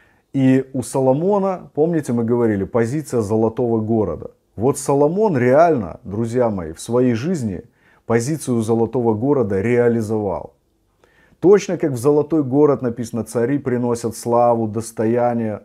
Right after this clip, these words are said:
К Соломону поперли караваны.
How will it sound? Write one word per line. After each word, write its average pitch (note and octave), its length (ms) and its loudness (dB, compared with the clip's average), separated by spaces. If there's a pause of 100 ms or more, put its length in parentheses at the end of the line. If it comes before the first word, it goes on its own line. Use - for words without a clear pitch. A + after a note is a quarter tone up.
К - 60 -20
Соломону C3 640 -2
поперли G#2+ 520 -2
караваны. A#2 920 0